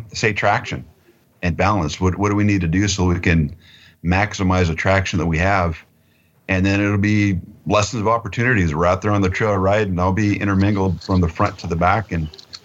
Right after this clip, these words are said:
helping riders out. Those that are starting to struggle a little bit, spend a little bit more time. And it's gonna be a, a very leisurely type trip. We're not going out there for the, for the macho side of it. We're,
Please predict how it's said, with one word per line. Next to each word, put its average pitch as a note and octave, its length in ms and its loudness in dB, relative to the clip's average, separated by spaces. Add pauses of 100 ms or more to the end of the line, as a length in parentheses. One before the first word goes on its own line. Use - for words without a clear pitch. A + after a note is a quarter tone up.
(280)
helping A2+ 240 -2
riders F#2 340 0
out. G2+ 360 0
Those F#2+ 220 2
that F#2 80 0
are F2+ 60 -2
starting G2 300 0
to F2 60 -6
struggle G2 340 0
a G2 40 0
little G2+ 140 0
bit, G2 200 -2
spend - 480 -4
a G#2 60 0
little A2+ 180 2
bit - 120 -2
more A2 180 2
time. A2+ 400 -2 (640)
And G#2 120 2
it's G#2 100 0
gonna A2+ 220 0
be G2+ 180 0
a, F#2 200 2
a G2+ 140 -2
very A2+ 220 0
leisurely G2 720 0
type E2+ 320 0
trip. - 300 -2
We're E2+ 60 -2
not F#2+ 240 0
going G2 180 0
out G2 180 0
there G2 120 0
for G2 180 -2
the, F2+ 140 2
for F2 160 -4
the E2+ 60 -4
macho G2 300 0
side D#2+ 280 0
of D#2 100 -2
it. E2 140 -4
We're, F#2 300 2